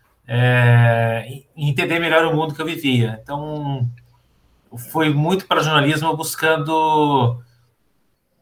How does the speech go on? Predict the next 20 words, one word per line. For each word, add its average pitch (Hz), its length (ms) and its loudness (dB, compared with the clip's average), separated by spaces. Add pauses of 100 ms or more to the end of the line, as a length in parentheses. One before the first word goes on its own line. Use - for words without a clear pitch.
(140)
outros 151 320 2
mundos 185 360 4
além 139 160 2
do 135 80 0
meu 135 160 2
mundo, 147 680 0 (300)
buscando 131 380 -2
outras 151 220 0
pessoas 160 500 -2
além 139 140 2
do 131 60 -2
meu 135 120 0
círculo 143 800 -4 (380)
e 120 1080 2 (720)
também 151 260 -2
como 151 160 -4
ferramenta 147 440 0
pra 147 140 2
en-, 139 380 -4
entender 135 380 0